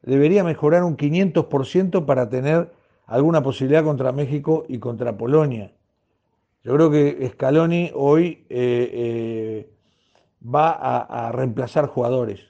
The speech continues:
Sin ninguna duda va a reemplazar a tres barra cuatro jugadores, salen del equipo.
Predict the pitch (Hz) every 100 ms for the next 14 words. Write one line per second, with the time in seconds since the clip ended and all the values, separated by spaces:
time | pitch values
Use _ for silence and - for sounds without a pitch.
0 | _ _ 131 127 135 151 151 147 175 147
1 | 135 131 117 123 147 139 123 170 190 190
2 | - - 110 151 160 156 - 156 151 123
3 | 127 143 156 143 _ _ - 160 156 139
4 | 131 123 127 - 98